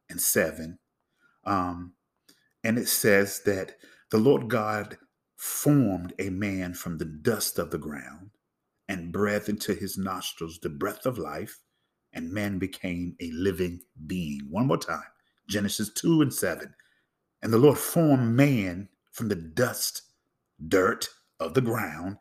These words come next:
and he breathed into his nostrils the breath of life, and man became a living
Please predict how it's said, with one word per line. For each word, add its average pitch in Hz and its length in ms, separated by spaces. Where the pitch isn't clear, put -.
and 104 120
he 110 140
breathed 131 720
into 107 240
his 98 220
nostrils 98 640
the 98 100
breath 101 460
of 80 100
life, 82 440
and 92 180
man 110 280
became 95 600
a 98 140
living 107 1000